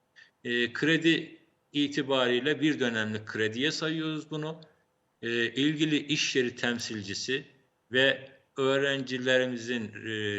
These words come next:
rehber hocaları, e, durumu değerlendiriyorlar, e, ve dönem notunu da bunlardan alıyorlar.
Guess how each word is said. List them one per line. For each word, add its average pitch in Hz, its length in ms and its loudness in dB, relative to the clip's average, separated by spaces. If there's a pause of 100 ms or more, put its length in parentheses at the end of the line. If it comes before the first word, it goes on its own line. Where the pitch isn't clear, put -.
(160)
rehber 127 500 2
hocaları, 98 720 -4 (440)
e, 107 260 -6 (220)
durumu 117 400 0
değerlendiriyorlar, 143 1000 0 (480)
e, 113 320 -6
ve 147 240 -2
dönem 139 400 2
notunu 107 360 -4
da 143 140 -4
bunlardan 98 420 -2
alıyorlar. 85 640 -8